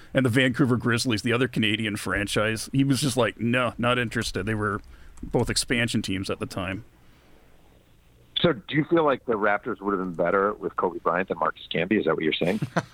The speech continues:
Speaker 1: Possibly. <laughs>
Speaker 2: You could make, one could make that argument. Um, it was, it was pretty unheard of. It wasn't, you know, agents would put a lot of pressure on G Ms, and they would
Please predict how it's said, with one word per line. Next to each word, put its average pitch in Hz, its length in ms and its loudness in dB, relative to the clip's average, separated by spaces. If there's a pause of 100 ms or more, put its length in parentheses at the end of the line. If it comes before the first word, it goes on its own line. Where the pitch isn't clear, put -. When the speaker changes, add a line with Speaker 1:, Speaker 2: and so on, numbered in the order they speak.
(100)
Speaker 1:
Possibly. 151 1120 2 (300)
<laughs> 233 80 6 (800)
Speaker 2:
You 190 120 6
could - 180 2
make, 104 220 4
one 117 240 2
could 117 160 -4
make 107 180 2
that 95 140 0
argument. 92 340 -2 (400)
Um, 107 500 2 (880)
it 156 160 2
was, 190 180 2 (200)
it 139 80 2
was 147 180 2 (500)
pretty 117 460 2
unheard 95 400 0
of. 80 120 0
It - 100 0
wasn't, 185 380 2 (600)
you 170 60 2
know, 165 120 4
agents 165 400 2
would 117 80 -6
put 120 160 2
a 110 40 4
lot 98 160 4
of 80 60 -8
pressure 104 520 0 (800)
on 85 320 0
G 90 180 2
Ms, 85 360 2
and 85 120 2
they 82 120 2
would 78 140 0